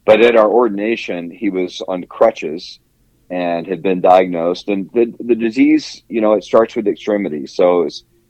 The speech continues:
his fingers got affected initially, and then his ability to kind of stand up without support got affected. And, uh, early on, he served, uh, on the Native American reservation, and, uh, then moved to another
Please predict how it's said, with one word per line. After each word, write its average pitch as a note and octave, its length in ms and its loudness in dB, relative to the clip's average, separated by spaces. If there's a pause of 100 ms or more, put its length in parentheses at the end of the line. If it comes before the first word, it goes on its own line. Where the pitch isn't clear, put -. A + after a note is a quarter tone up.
his G2 160 -4
fingers G#2+ 460 0
got F#2+ 240 2
affected F#2 600 -2 (380)
initially, F#2 720 0
and F2 180 -8
then F2 140 -6
his F2+ 160 -6
ability F2+ 480 0
to E2+ 100 -4
kind F2 240 -4
of E2+ 80 -4
stand F2 460 -6
up F2+ 240 0
without E2 320 -4 (400)
support F#2 720 -2 (400)
got F2+ 220 0
affected. F2+ 540 0
And, D#2+ 280 -6 (880)
uh, G#2 140 8
early A#2+ 260 6
on, B2 220 2
he B2 100 -8
served, A2 540 -4
uh, F2+ 300 -4 (200)
on G2 420 -8
the F#2 120 -8
Native G#2 260 -2
American F#2+ 480 -4
reservation, F2+ 800 -4 (280)
and, D#2+ 640 -8
uh, D#2 280 -6 (100)
then F2 160 -4
moved F#2 280 2
to G2+ 60 0
another F#2 420 2